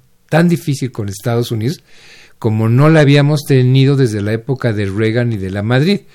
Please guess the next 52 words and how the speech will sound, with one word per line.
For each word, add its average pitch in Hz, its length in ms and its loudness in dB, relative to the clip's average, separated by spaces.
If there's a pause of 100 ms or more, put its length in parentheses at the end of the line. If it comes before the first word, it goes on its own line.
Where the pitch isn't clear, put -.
(420)
Y 104 60 -4
después 127 360 0
de 143 60 0
que - 80 -10
se 107 140 -4
negoció 104 600 0
y 123 80 6
aprobó 98 380 -2
el 113 60 -6
Tratado 113 220 -6
de 110 60 -2
Libre 120 220 0
Comercio, 127 360 -4 (360)
pues 120 140 -2
ya 180 140 2
creíamos 175 460 0
que 135 120 -4
todo 147 200 0
iba 151 200 4
sobre 113 340 -2
miel, 131 320 2
sobre 127 240 -2
hojuelas 131 480 0
y 107 80 -8
que 95 320 -6
no 113 120 -4
íbamos 127 200 -2
a - 20 -14
tener 120 220 -4
problemas. 147 400 0 (400)
Pero 90 200 -4
la 92 160 -4
realidad 95 240 -6
es 120 80 -6
que 127 100 -6
tenemos 113 300 -6
ahorita 117 200 -4
una 123 100 -2
situación 110 420 -8 (300)
con 87 160 -10
el 82 60 -12
señor 95 340 -8
este 113 360 -8 (320)
loco 101 340 -6
que - 80 -12
está 101 200 -10
ahí 101 60 -2
en 101 60 -6
la 98 80 -6
Casa 101 280 -8
Blanca, 107 320 -6
¿verdad? 110 280 -4